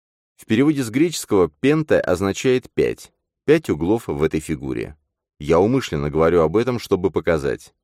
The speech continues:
изначально в пентаграмме нет ничего тёмного, пугающего или демонического.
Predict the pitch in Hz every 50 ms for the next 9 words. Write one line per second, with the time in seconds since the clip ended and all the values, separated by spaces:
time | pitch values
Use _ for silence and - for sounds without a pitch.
0 | _ _ - 82 85 78 87 87 80 78 - 92 92 98 101 98 - - - 85
1 | 78 - 78 78 76 80 80 78 78 78 78 82 92 104 104 - 98 92 90 101
2 | 117 113 - - - 107 95 95 107 110 - - - 90 85 85 87 92 95 98
3 | 107 107 - _ _ _ _ - 113 104 90 90 76 69 71 - - - 82 78
4 | 87 92 - _ _ _ _ - 78 73 67 73 71 69 82 85 87 92 87 71
5 | - - - - - - 58 55 50 -